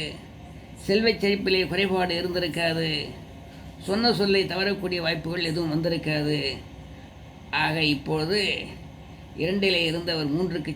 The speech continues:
சென்று விட்டார். இப்போது சனி பகவான் மூன்றாம் இடத்திற்கு வந்துள்ளார். சனி பகவான் மூன்று, ஆறு, பதினொன்று ஆகிய இடங்களிலே நன்மை செய்வார்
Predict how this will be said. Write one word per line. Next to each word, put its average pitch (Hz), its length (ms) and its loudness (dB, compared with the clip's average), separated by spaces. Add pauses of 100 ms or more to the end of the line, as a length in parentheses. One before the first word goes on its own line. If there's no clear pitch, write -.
சென்று 151 260 0
விட்டார். 135 400 0 (800)
இப்போது 165 380 2
சனி 185 180 2
பகவான் 165 400 4
மூன்றாம் 175 380 2
இடத்திற்கு 151 480 0
வந்துள்ளார். 139 560 2 (2750)
சனி 208 240 2
பகவான் 214 460 6 (1300)
மூன்று, 240 420 6 (240)
ஆறு, 220 180 4 (140)
பதினொன்று 208 500 -2 (640)
ஆகிய 190 260 6
இடங்களிலே 202 540 2
நன்மை 196 320 2
செய்வார் 185 420 4